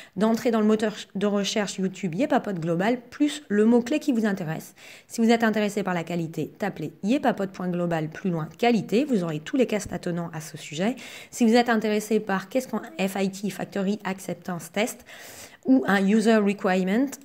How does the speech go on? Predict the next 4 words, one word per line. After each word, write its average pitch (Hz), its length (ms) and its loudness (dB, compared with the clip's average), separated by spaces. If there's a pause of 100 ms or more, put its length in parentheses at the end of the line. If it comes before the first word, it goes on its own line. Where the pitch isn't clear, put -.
(260)
exactement, 208 760 2 (340)
tapez 254 300 4
le 226 100 6
mot-clé 226 560 2